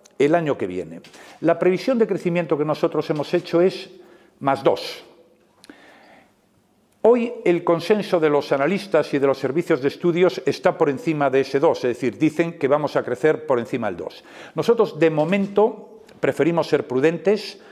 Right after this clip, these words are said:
vamos a decir, España crecerá al dos y vamos, como hicimos el año pasado, a dar la batalla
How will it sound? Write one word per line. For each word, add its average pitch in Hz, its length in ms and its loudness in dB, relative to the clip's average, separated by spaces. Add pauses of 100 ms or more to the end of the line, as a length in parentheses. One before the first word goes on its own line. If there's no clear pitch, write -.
(420)
vamos 156 400 0
a 139 40 4
decir, - 540 -4
España 160 460 -2
crecerá 135 340 0
al 143 140 0
dos 185 360 0
y 143 140 -6
vamos, 180 460 0
como 120 240 -4
hicimos 156 320 -4
el 151 80 2
año 147 160 -2
pasado, 160 440 0
a 127 120 2
dar 165 200 2
la 156 100 2
batalla 156 460 2